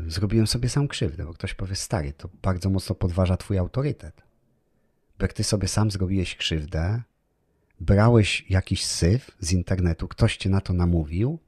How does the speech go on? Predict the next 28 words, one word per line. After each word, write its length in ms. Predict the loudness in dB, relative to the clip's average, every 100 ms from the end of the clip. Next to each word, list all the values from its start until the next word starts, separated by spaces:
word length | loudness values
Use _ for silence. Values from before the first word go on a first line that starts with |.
| _ _ _ _ _ _ _
zrobiłeś 320 | 0 2 2
sobie 140 | 2 -2
krzywdę, 320 | 0 2 2
to 120 | 0
jest 80 | 0
duże 240 | 2 2
prawdopodobieństwo, 880 | 2 2 2 2 2 2 2 2 0
że 120 | 0 0
zrobisz 320 | 0 -2 -2
krzywdę 320 | -2 0 0
swojemu 320 | -2 -2 -2
podopiecznemu”. 840 | -2 -2 -2 -2 -2 2 4 2 -4 _ _ _ _ _ _ _ _ _ _ _ _ _ _ _ _ 0
Wiecie, 260 | 2 4 4
o 20 |
co 140 | 4
mi 80 | 2
chodzi? 480 | 4 0 0 -6 _ _ _ _ _ _ _ _ _ _ _
Ktoś 180 | -10 -6
powie: 220 | -2 2
„No 100 | 2
stary, 460 | 0 0 0 -2 -8 _ _ _ _ _ _
to 100 | -2
jesteś 280 | -2 0 -2
człowiekiem, 500 | 2 2 2 2 0
któremu 300 | 2 4 6
nie 140 | 6 6
można 260 | 4 2
zaufać. 680 | 4 4 2 0 -8 -10